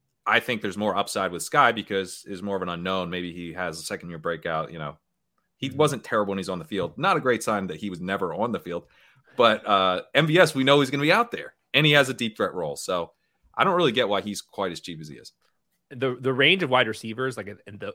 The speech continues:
Speaker 2: those wide receivers by M V S are awful to me.
Speaker 1: Mm-hmm.
Speaker 2: Like, they,
Speaker 1: Mm-hmm.
Speaker 2: they project. So, 'cause, like, all the wide receivers are going earlier. So the fact there's not, it's, to me, it's gonna be harder to find sleeper wide receivers because we are spending all of our time and energy trying to find them. Like,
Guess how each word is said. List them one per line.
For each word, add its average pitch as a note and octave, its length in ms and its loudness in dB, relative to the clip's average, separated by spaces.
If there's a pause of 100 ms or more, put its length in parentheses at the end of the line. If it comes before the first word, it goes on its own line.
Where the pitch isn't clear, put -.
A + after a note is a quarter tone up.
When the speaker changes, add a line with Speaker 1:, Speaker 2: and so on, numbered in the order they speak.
(120)
Speaker 2:
those D#3 280 4
wide B2+ 220 6
receivers A2+ 360 -6
by A2 260 -4
M A#2+ 140 -6
V B2 140 -4
S A2+ 140 -2 (120)
are F#2 280 -8 (280)
awful G#2+ 520 -6 (300)
to - 100 -16
me. G2 120 -16
Speaker 1:
Mm-hmm. F#2 220 -10
Speaker 2:
Like, G#2 280 -10
they, C#3+ 280 2
Speaker 1:
Mm-hmm. F#2+ 120 -6 (120)
Speaker 2:
they C3+ 160 0
project. A2 420 -6
So, A#2+ 140 -6
'cause, C#3+ 160 -4
like, A#2+ 160 -2
all D3+ 180 4
the C#3 80 -4
wide B2+ 140 0
receivers A#2 240 -10
are G#2+ 40 -12
going G#2 200 -10
earlier. B2+ 460 -8 (220)
So C3+ 140 -2
the A#2 100 -2
fact E3 300 6 (100)
there's E3+ 180 2
not, G#3+ 260 0
it's, E3 160 -8 (160)
to F3 80 -8
me, A#3+ 80 -4
it's G#3+ 80 -6
gonna G3 100 -2
be - 60 -6
harder D3+ 260 2
to C3 60 -4
find B2+ 300 -4
sleeper B2 360 -8
wide A#2+ 220 -2
receivers A#2 560 -12 (320)
because C#3+ 420 0 (140)
we C#3 360 -6
are A#2 300 2
spending C3+ 440 -10
all B2+ 260 0
of A#2 80 -4
our A2+ 120 -6
time A#2+ 280 -6
and G#2 80 -14
energy G#2+ 460 -16 (220)
trying B2 360 -4
to G#2 100 -12
find A2+ 320 -4
them. E2 200 -16
Like, G#2 320 -14